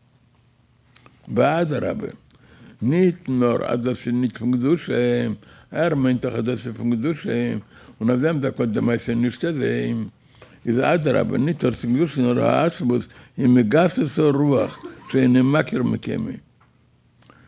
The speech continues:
וואס באדערט אים? ער באדערט אים, פאר וואס פאלט אים אריין רוט אים? פאר וואס ער ניט צו איינפאלן? וואס איז ער, א צדיק? ער, ער האלט זיך, ער, ער, ער ווייסט נישט, אז ער,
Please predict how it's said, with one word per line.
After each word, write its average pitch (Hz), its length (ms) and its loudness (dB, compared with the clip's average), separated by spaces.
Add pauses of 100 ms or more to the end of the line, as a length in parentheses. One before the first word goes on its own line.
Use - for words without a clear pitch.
(440)
וואס 175 280 2
באדערט 156 480 0
אים? 165 260 -2
ער 123 80 -2
באדערט 165 420 0
אים, 160 100 -2
פאר 160 180 -2
וואס 180 160 -2
פאלט 180 280 -6
אים 180 120 -4
אריין 160 260 -4
רוט 139 240 -4
אים? 107 120 -10 (1080)
פאר 120 160 0
וואס 135 160 0
ער 151 120 0
ניט 127 360 0
צו 113 220 -8
איינפאלן? 113 480 -4 (320)
וואס 123 180 -6
איז 120 120 -2
ער, 98 120 -2
א - 20 -4
צדיק? 147 520 -6 (760)
ער, 135 180 -2 (480)
ער 156 220 2
האלט 170 300 2 (100)
זיך, 160 320 -2 (960)
ער, 135 160 -2 (320)
ער, - 220 -2
ער 139 280 0
ווייסט 196 300 0
נישט, 147 220 -4
אז 139 160 -2
ער, 139 80 -4